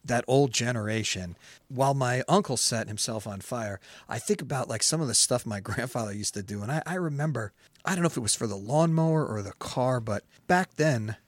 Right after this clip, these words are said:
you know, siphoning gas was, like, a thing. <laughs> And, uh, and it would happen so often.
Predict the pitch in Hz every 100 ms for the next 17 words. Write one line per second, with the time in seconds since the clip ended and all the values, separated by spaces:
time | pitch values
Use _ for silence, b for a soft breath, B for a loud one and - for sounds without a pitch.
0 | _ 135 113 - - 151 - 113 107 120
1 | 123 101 - 120 - 127 110 101 - 196
2 | 113 87 B B - - - 120 117 113
3 | 107 - - B B B - 127 131 123
4 | 170 208 139 - 123 135 160 - 104 101